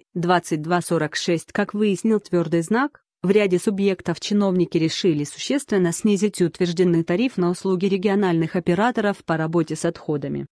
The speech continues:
Региональные власти говорят, что намерены таким образом не допустить увеличения платы за вывоз мусора для населения.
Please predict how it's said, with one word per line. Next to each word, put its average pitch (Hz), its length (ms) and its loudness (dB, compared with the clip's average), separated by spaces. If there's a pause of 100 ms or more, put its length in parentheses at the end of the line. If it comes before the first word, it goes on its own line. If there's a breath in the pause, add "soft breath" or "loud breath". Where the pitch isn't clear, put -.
(400)
Региональные 185 800 2
власти 185 420 0
говорят, 185 600 2 (240)
что - 220 -2
намерены 185 440 4
таким 175 320 0
образом 185 500 2
не 156 120 2
допустить 165 560 -4
увеличения 180 720 2
платы 247 360 0
за 196 140 0
вывоз 190 320 2
мусора 175 400 0
для 165 140 2
населения. 156 680 0